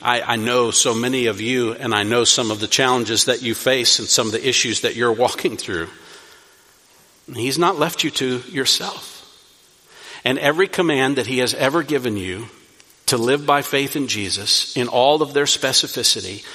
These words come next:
he has also said, "I've given you everything that you need to do it."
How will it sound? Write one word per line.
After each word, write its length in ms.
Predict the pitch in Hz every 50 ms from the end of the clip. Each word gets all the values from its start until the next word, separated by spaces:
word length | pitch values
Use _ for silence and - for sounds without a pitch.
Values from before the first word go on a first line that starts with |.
| - - -
he 120 | - 123
has 100 | 113 110
also 360 | 131 117 127 135 - - 143 120
said, 360 | - - - 120 110 107 107
"I've 360 | - 123 120 131 139 131 -
given 280 | - 123 113 117 110 101
you 200 | 101 104 107 -
everything 680 | 120 123 123 127 131 127 123 - 123 110 110 107 101
that 100 | 101 98
you 240 | 101 110 113 110 107
need 380 | 101 104 107 107 98 95 -
to 80 | - 95
do 200 | 87 113 127 117
it." 220 | 85 - - -